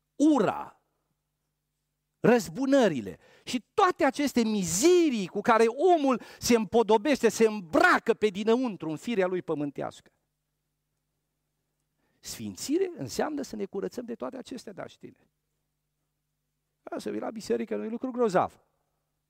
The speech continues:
Să te temi de Dumnezeu și să-ți trăiești tinerețea în lumină cu acest cuvânt.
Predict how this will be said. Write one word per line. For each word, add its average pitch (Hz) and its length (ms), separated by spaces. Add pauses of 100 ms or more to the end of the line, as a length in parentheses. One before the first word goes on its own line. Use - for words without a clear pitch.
(260)
Să - 120
te 104 120
temi 107 280
de 175 80
Dumnezeu 180 500
și - 160
să-ți - 260
trăiești 151 300
tinerețea 165 560
în 123 80
lumină 135 260
cu - 100
acest 139 260
cuvânt. 143 400